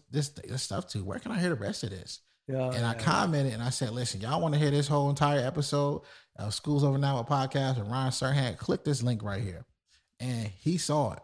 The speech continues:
Speaker 1: and he pinned the comment. So right now, it's still pinned. Even, you know, years later, it's still pinned. Uh, you know, when you pin something, it becomes the number one thing.
Speaker 2: Sure, sure, sure.
Speaker 1: So I woke up the next day, and I had over seventy-five thousand downloads.
Speaker 2: Wow.
Speaker 1: So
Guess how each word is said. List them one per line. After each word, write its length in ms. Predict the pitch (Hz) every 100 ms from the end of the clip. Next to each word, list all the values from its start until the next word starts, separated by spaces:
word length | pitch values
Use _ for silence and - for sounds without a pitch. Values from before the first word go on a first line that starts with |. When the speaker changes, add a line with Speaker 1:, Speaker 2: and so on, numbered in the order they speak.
| _ - _ -
Speaker 1:
and 80 | 117
he 80 |
pinned 380 | 104 - 143 135
the 40 | 117
comment. 440 | 135 127 104 92
So 160 | - 110
right 180 | 113 127
now, 200 | 131 127
it's 80 | 127
still 240 | 117 127
pinned. 380 | 127 143 131 110
Even, 280 | 123 127 120
you 80 |
know, 100 | 101
years 280 | 104 110 127
later, 220 | 127 139
it's 100 | 120
still 160 | - 127
pinned. 360 | 135 143 120 - - - - -
Uh, 300 | 85 107 92
you 120 | 117
know, 80 | 127
when 80 | 113
you 60 | 107
pin 180 | 180 165
something, 240 | 135 113
it 40 |
becomes 240 | 117 120 110
the 80 | 110
number 180 | 110
one 120 | 107 101
thing. 200 | 123 120
Speaker 2:
Sure, 280 | 175 160 113
sure, 280 | - 165
sure. 280 | 143 170 135 - _
Speaker 1:
So 160 | - 110
I 20 |
woke 320 | 104 135 139
up 300 | 143 127 -
the 100 | 107
next 380 | 104 127 120 113
day, 260 | 113 131 117
and 100 | 107
I 40 |
had 180 | 107 120
over 140 | 101
seventy-five 680 | 110 - 120 113 - 104 98
thousand 320 | 95 92 98
downloads. 600 | 90 87 80 85 - - _ _ _
Speaker 2:
Wow. 880 | 135 127 131 131 131 131 131 127 127 123
Speaker 1:
So 300 | 123 113